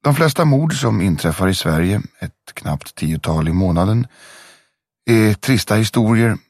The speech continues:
som inte i någon egentlig mening behöver klaras upp, eftersom det handlar om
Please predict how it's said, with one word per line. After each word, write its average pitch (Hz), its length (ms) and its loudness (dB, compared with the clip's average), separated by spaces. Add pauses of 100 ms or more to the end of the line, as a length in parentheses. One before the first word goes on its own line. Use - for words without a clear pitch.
(120)
som 101 200 -2
inte 90 220 0
i 87 40 2
någon 92 280 2
egentlig 85 340 0
mening 78 300 0
behöver 80 240 -2
klaras 95 420 0
upp, - 360 -4
eftersom - 400 -6
det 80 80 -2
handlar 78 340 -2
om 76 220 -2